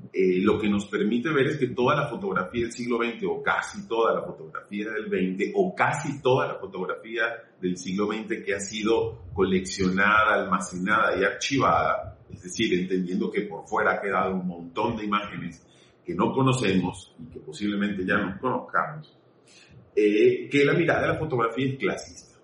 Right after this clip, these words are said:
Por lo menos la, la mirada del, de, del siglo veinte es una mirada, eh,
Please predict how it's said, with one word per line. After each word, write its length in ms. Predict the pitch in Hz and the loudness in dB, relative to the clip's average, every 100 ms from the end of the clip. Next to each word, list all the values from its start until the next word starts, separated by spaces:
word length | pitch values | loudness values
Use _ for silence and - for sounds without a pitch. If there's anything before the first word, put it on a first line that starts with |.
| - - | -20 -6
Por 120 | 98 | -2
lo 100 | 98 | 2
menos 200 | 117 147 | 2 4
la, 240 | 117 - | 2 2
la 160 | 95 92 | 2 0
mirada 440 | 95 95 107 120 | 2 2 4 4
del, 340 | 95 95 87 85 | 0 0 -4 -6
de, 460 | 87 82 80 78 87 | -6 -6 -10 -12 -10
del 140 | 87 | -12
siglo 360 | - 107 107 107 | -8 -6 -2 0
veinte 380 | 107 101 98 101 | 0 0 -2 -4
es 100 | 101 | -4
una 120 | 101 | -4
mirada, 560 | 92 87 92 95 - - - - _ _ | -2 0 0 0 -4 -18 -20 -20 _ _
eh, 400 | 95 90 87 85 | 2 2 0 -6